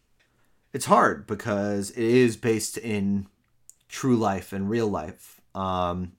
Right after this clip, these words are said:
and especially because I did think that something was going to happen at this Pride event in the South, 'cause I believe it was in Alabama. I don't remember exactly. It was Alabama, Mississippi, Tennessee, um, one of those three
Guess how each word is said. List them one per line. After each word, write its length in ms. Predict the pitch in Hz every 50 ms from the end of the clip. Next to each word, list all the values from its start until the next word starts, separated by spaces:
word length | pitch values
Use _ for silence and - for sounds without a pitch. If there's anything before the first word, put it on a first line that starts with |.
| _ _ _ _ _ - - - _ _ -
and 100 | - 123
especially 460 | 123 - - 170 160 - - 156 139
because 580 | 127 127 - - - 147 143 135 127 123 123 -
I 120 | - 120
did 280 | 117 113 147 151 - -
think 440 | - 131 113 110 - - - - _ _ _ _ _ _ _ _ _ _
that 240 | 127 117 110 107 -
something 280 | - 131 123 117 123 113
was 140 | 110 104 98
going 180 | 113 110 104 98
to 40 |
happen 300 | 98 113 113 107 - 107
at 100 | 104 101
this 140 | - 101 -
Pride 260 | - - 113 107 104
event 240 | 98 98 101 98 98
in 140 | - - 98
the 60 | 92
South, 360 | - - 120 110 110 110 110
'cause 160 | - - 104 101
I 60 | 101
believe 320 | 95 107 107 120 123 113
it 60 | 117
was 140 | 107 101 98
in 140 | 98 98 98
Alabama. 540 | - 120 104 101 98 98 98 98 98 98 95 -
I 80 | 107
don't 260 | 104 98 120 123 123
remember 280 | 117 117 117 113 107 104
exactly. 520 | 98 95 92 110 104 98 98 - 101 95
It 40 | 90
was 120 | 101 107 135
Alabama, 360 | 143 143 131 139 135 135 127
Mississippi, 640 | 123 120 120 120 - - - 127 98 - 117 107 101
Tennessee, 640 | - 113 110 107 101 - - 104 104 98 95 98 - - - - - - - - - -
um, 380 | - 101 104 101 92 90 95 104
one 160 | 110 110 113
of 120 | 110 104
those 440 | 101 104 98 98 95 95 95 - -
three 540 | - - 107 107 110 113 107 101 98 101